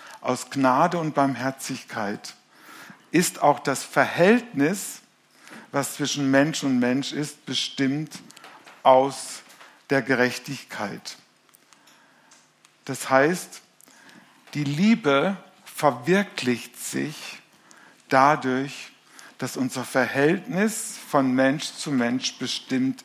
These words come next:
ist durch die Liebe. In der Liebe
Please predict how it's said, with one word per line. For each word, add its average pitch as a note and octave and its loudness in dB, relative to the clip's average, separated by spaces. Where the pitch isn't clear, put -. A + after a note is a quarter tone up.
ist - -12
durch A2 -8
die A2 -8
Liebe. G2+ -12
In E3 0
der D3 8
Liebe G#3+ 4